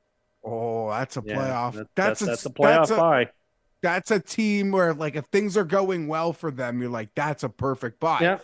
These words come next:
Speaker 2: that's
Speaker 1: If
Speaker 2: a good
Speaker 1: they need
Speaker 2: bye.
Speaker 1: a rest and they're treading water and someone's hurt, you're like, "I wish our bye was right now." So that can
Speaker 2: Yeah.
Speaker 1: go, that could almost be too late. But if you're really good, that's a nice spot.
Speaker 2: Yeah, I agree.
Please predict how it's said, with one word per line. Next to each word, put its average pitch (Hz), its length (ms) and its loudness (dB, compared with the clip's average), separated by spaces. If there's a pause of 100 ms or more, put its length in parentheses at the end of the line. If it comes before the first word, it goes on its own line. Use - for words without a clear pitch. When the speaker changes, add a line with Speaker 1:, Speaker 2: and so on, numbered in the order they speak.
(140)
Speaker 2:
that's 151 220 -4
Speaker 1:
If 170 60 -8
Speaker 2:
a - 20 -12
good - 80 -4
Speaker 1:
they 180 80 2
need 220 160 6
Speaker 2:
bye. 202 140 6
Speaker 1:
a - 20 2
rest 202 400 0
and 185 100 -2
they're 170 120 -2
treading 190 400 2
water 175 580 2 (440)
and 165 100 -4
someone's 185 460 2
hurt, 208 280 2
you're 165 120 -4
like, 135 160 -2
"I 135 100 -2
wish 131 320 -4
our 127 140 -2
bye 120 260 -2
was 110 220 -8
right 120 400 -6
now." 117 340 -6
So - 160 -14
that 180 180 -2
can 185 140 4
Speaker 2:
Yeah. 214 60 -4
Speaker 1:
go, 220 220 0 (240)
that 262 180 0
could 339 160 2
almost 262 400 4
be 220 100 2
too 208 260 -4
late. 156 380 -2 (460)
But 208 160 4
if - 120 0
you're 196 120 6
really 208 420 4
good, 151 320 -2
that's 139 240 -6
a 139 60 -6
nice 120 280 -6
spot. 69 400 -8 (600)
Speaker 2:
Yeah, 131 180 -2 (340)
I 127 120 -6
agree. 120 260 -4